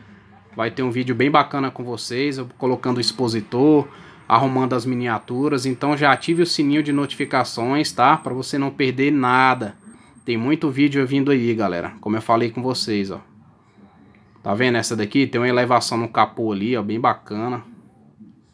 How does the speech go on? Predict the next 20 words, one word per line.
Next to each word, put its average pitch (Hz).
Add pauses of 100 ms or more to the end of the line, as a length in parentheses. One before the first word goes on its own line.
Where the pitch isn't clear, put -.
(360)
Um 117
gráfico 110
aí 113
em 110
branco 107
na 107
lateral. 107 (100)
Aqui -
tem 127
um 131
detalhe 127
Hot 117
Wheels, 117
ó. 95 (260)
Tá -
vendo? 120 (1500)
Bem 110
bacana 110
também, 101
ó. 107